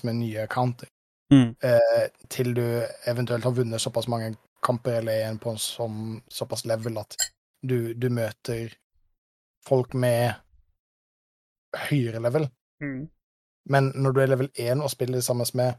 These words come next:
Speaker 1: ja, jeg, jeg, jeg, jeg tør ikke å si, si hva det høyeste var, men altså, jeg, jeg tror vi var
Speaker 2: Jeg tror
Speaker 1: langt
Speaker 2: det var
Speaker 1: opp i
Speaker 2: hun-,
Speaker 1: femti.
Speaker 2: hun-, hundre og tolv var den høyeste som vi, det var
Speaker 1: Ja,
Speaker 2: i game,
Speaker 1: jeg, ja.
Speaker 2: game tre. Det var, eh, da
Speaker 1: Ja,
Speaker 2: var det
Speaker 1: ikke sant.
Speaker 2: en,
Speaker 1: Level tre
Speaker 2: og det, og det
Speaker 1: møter
Speaker 2: var,
Speaker 1: du
Speaker 2: og det var hun som hadde den der,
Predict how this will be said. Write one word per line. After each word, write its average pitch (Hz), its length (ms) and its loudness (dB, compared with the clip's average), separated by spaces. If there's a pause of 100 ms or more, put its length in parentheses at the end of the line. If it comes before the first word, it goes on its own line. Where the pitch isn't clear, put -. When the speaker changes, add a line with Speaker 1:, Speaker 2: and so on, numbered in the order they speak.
(680)
Speaker 1:
ja, - 880 -4
jeg, 117 120 2
jeg, 113 480 0
jeg, 117 240 -6
jeg 127 360 -6
tør 131 140 0
ikke 127 160 -2
å - 20 -4
si, 143 220 0
si 139 180 0
hva 131 140 2
det - 80 -2
høyeste 131 300 0
var, 139 120 6
men 120 160 -2
altså, 123 140 -2 (320)
jeg, 127 100 -6
jeg 123 160 2
tror 147 160 2
vi 143 80 6
var 127 300 6
Speaker 2:
Jeg 131 80 0
tror - 20 6
Speaker 1:
langt 135 140 6
Speaker 2:
det 147 80 6
var 170 80 8
Speaker 1:
opp 185 80 4
i - 20 6
Speaker 2:
hun-, - 140 2
Speaker 1:
femti. 143 260 4
Speaker 2:
hun-, - 300 -12 (180)
hundre 135 320 2
og - 120 -8
tolv 151 280 6 (200)
var 127 120 2
den 131 120 -2
høyeste - 400 -6
som 123 120 -4
vi, 117 80 -2 (300)
det 120 100 4
var 139 160 10
Speaker 1:
Ja, - 0 -
Speaker 2:
i - 80 2
game, 139 160 4
Speaker 1:
jeg, - 160 -20
ja. - 140 -6
Speaker 2:
game 117 260 2
tre. 110 140 -4 (180)
Det 127 160 6
var, 123 160 2
eh, 120 240 -2
da 123 140 8
Speaker 1:
Ja, 120 80 4
Speaker 2:
var 120 100 0
det 120 80 4
Speaker 1:
ikke 123 220 -4
sant. - 120 -8 (220)
Speaker 2:
en, 139 80 4
Speaker 1:
Level 123 320 6
tre 147 140 8
Speaker 2:
og 143 80 10
det, 151 80 8
og - 100 4
det 143 140 4
Speaker 1:
møter 151 80 2
Speaker 2:
var, 165 100 8
Speaker 1:
du 131 80 -2
Speaker 2:
og 139 80 4
det 139 160 6
var 143 160 4
hun 127 160 2
som 143 160 0
hadde 123 240 4
den 123 160 4
der, 117 160 2